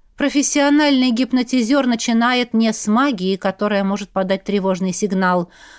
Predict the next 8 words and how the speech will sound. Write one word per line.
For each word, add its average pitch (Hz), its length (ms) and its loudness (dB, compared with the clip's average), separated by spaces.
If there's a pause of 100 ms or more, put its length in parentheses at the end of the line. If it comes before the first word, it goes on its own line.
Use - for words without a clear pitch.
(120)
Обычно 320 540 0
он 311 160 4
затевает 320 500 0
с - 60 -6
вами 285 160 4
разговор, 247 640 0
просто 320 640 -2
общается. 165 1120 -6